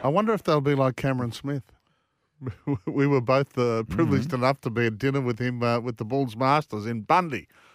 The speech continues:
Speaker 1: on Friday night, and I sat down and interviewed with him, and, uh, I'd seen Kurt Capewell at the Broncos launch. He said, "Ask him how long he sits around after an Origin match without having a shower in his playing kit." And he admitted
Speaker 2: Couple of days.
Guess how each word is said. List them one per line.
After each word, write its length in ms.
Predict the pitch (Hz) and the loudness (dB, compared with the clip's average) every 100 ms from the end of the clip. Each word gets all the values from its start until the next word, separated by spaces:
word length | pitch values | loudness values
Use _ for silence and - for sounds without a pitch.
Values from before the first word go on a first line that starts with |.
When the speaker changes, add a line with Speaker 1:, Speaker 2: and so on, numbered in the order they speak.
| _ - | _ -4
Speaker 1:
on 100 | 117 | -4
Friday 440 | - 135 135 127 120 | 0 2 4 4 2
night, 220 | 120 131 | 2 0
and 80 | 123 | 0
I 60 | 123 | -2
sat 240 | - 131 | 0 0
down 200 | 127 120 | 0 0
and 80 | 123 | 0
interviewed 340 | 131 120 123 | -2 -2 -4
with 160 | 113 117 | -2 -4
him, 160 | 127 120 | -4 -4
and, 200 | 113 117 | -4 -4
uh, 100 | 110 - - _ - | -6 -10 -20 _ -6
I'd 120 | 123 | -4
seen 540 | - - 202 202 196 156 | -4 -2 2 2 0 -2
Kurt 400 | - 156 127 - | -2 0 0 -2
Capewell 460 | 143 151 139 117 | 0 0 0 -2
at 80 | 104 | -2
the 80 | 104 | -4
Broncos 520 | 113 135 139 113 107 | -2 -2 0 -4 -2
launch. 160 | 110 107 | -6 -6
He 80 | |
said, 160 | 117 143 - | -6 -6 -4
"Ask 380 | 208 277 - | -2 -2 -4
him 160 | 98 90 _ _ _ _ _ _ _ - | -12 -14 _ _ _ _ _ _ _ -4
how 220 | 170 185 | 0 2
long 240 | 175 143 131 | 2 0 0
he 100 | 110 | -4
sits 340 | - 147 - | -4 -4 -2
around 400 | 120 123 117 110 | -2 0 0 0
after 300 | 110 107 113 | 0 0 -2
an 80 | 110 | 0
Origin 420 | 117 120 107 101 | 0 0 -2 -4
match 240 | 104 101 | -2 -4
without 280 | 110 113 117 | -4 -2 0
having 240 | 113 107 101 | -2 -4 -6
a 60 | |
shower 380 | 95 117 110 104 | -8 -4 -2 -2
in 60 | 98 | -4
his 140 | 92 | -10
playing 340 | - 120 113 | -6 -4 -4
kit." 140 | - 92 | -6 -6
And 80 | 107 | -4
he 80 | |
admitted 500 | 107 120 160 104 113 - _ _ - | -4 -2 -2 -2 -8 -14 _ _ -14
Speaker 2:
Couple 200 | - 71 | -6 -4
of 60 | |
days. 320 | - 107 120 | -2 -2 -4